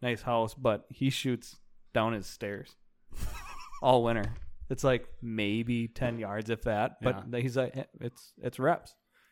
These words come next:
Speaker 2: Yeah.
Speaker 1: He's like, "I don't, I don't care. I'm"
Speaker 2: Well, just like with pistol shooting, like, it all comes down to basic fundamentals. You know, you can practice the basic fundamentals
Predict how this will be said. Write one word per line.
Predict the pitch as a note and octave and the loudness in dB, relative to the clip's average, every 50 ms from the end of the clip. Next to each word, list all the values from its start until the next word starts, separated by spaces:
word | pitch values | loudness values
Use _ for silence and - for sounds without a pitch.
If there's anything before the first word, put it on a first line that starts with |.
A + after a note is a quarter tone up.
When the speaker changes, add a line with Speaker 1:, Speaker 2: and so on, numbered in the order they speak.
| _ _ - | _ _ -12
Speaker 2:
Yeah. | - G2+ | -6 -2
Speaker 1:
He's | B2 B2 | 0 0
like, | A2+ G#2+ | 0 2
"I | G#2+ | 2
don't, | B2+ D3+ D3 - - _ _ _ _ - | 0 0 -2 -4 -10 _ _ _ _ -8
I | G2+ G#2+ | -2 0
don't | C3 D#3 D#3 | 0 0 0
care. | - A2 G#2 A2 B2 A#2+ | -2 -4 -2 -2 0 0
I'm" | A2+ A#2 A2+ A2 - - - - | -2 -2 -4 -8 -12 -14 -10 -8
Speaker 2:
Well, | C3+ C3 | -8 -6
just | B2 D#3+ D#3+ - - F3+ | -4 -4 -4 -2 0 0
like | E3+ E3 - - | 0 0 0 0
with | C3+ A#2+ A2+ G2+ - - - A2 - - | 0 0 0 -2 -6 -12 -16 6 10 10
pistol | - B2+ C3 - - - B2 A2+ | 10 10 10 2 -2 -4 -4 -4
shooting, | - - B2 A#2 G#2 G#2 G#2 G#2 G2+ G#2 | -4 -4 -4 -4 -2 -2 -4 -4 -4 -4
like, | G2+ G2+ G2+ G2 - _ _ _ _ _ _ _ _ - - G2+ | -4 -4 -4 -6 -8 _ _ _ _ _ _ _ _ -20 -14 -12
it | G2 A#2+ A#2+ | -8 -4 -2
all | A#2 B2 B2 | 0 0 0
comes | - C3+ B2 G#2+ - | 0 0 0 0 0
down | A#2+ A2 A2+ | -2 -2 -2
to | A2 G2 | -2 -2
basic | F2 G2 F#2 G2+ G2+ - - G#2 - | -2 -2 -2 -2 -2 -6 -6 -8 -6
fundamentals. | - - A2 G2+ F#2+ F#2 F2+ F#2 F2 D#2+ - - - - - - _ _ _ | -4 -4 -2 -2 -2 -4 -6 -8 -10 -12 -12 -14 -14 -14 -16 -18 _ _ _
You | - A2+ G#2+ | -6 -4 -4
know, | G#2 G#2 G2 G2 G2+ - _ _ _ _ _ _ _ _ _ _ _ _ - | -2 -2 -2 -4 -6 -8 _ _ _ _ _ _ _ _ _ _ _ _ -4
you | A#2+ A#2 | -4 -2
can | - - C3 A#2 | -2 0 4 6
practice | - - A#2 A#2+ B2 - - C3+ - - | 8 8 8 8 4 2 0 -2 -2 -2
the | - G#2+ | -4 -2
basic | F#2 G#2+ G#2+ G#2+ - - G#2+ - | 0 0 0 0 -2 -4 -8 -4
fundamentals | - - A#2 A2 G#2 G#2 G#2 G#2+ A2 A2 G#2 F#2+ - - - - - | 0 0 0 2 0 0 0 0 0 -2 -2 -4 -4 -6 -8 -10 -12